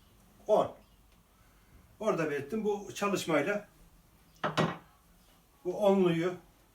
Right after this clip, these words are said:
yirmi, otuz kere yapabilirsiniz. On dakika, yirmi dakika istediğiniz zaman şey yapabilirsiniz. Bu siz ne kadar çalışırsanız size, size faydası olacak.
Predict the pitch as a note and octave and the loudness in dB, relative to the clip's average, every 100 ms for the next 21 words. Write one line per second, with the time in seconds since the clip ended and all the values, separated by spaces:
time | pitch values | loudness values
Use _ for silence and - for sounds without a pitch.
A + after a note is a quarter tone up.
0 | _ _ _ _ - G3 E3+ C#3 E3+ E3 | _ _ _ _ -6 2 2 2 -4 -4
1 | C#3+ - B2+ B2+ C3 - - E3 D3+ C3 | -10 -8 -8 -8 -10 -20 -10 -6 -4 -4
2 | A#2 G#2+ - G#2 A#2 - F3 E3 A#2+ A#2 | -4 -10 -12 -14 -16 -8 -2 0 -2 -6
3 | C3 D3+ C3 A2+ G#2 - - E3 C3 A#2+ | -4 -4 -4 -8 -10 -12 -10 -6 -6 -6
4 | G#2+ A2 A2 A#2 _ _ _ _ - D3 | -8 -8 -10 -14 _ _ _ _ -10 -10
5 | - - D3+ C3+ A2 F#2+ F#3+ F#3+ - _ | -8 -6 -4 -6 -8 -14 -14 -16 -18 _
6 | - A#3 - F#3+ A3+ G#3 F3 D3 G#3 F#3+ | -8 -6 -4 -2 0 2 0 0 0 0
7 | C#3+ C#3+ D#3 G3 - G#3 G3+ D3 - - | -2 -4 -4 -6 -6 -2 -2 -2 -12 -20
8 | - - A3+ - D3 B2 A#2 A#2+ A#2 D#3 | -20 -6 2 2 2 -4 -6 -6 -6 -4
9 | G#3 - | -6 -8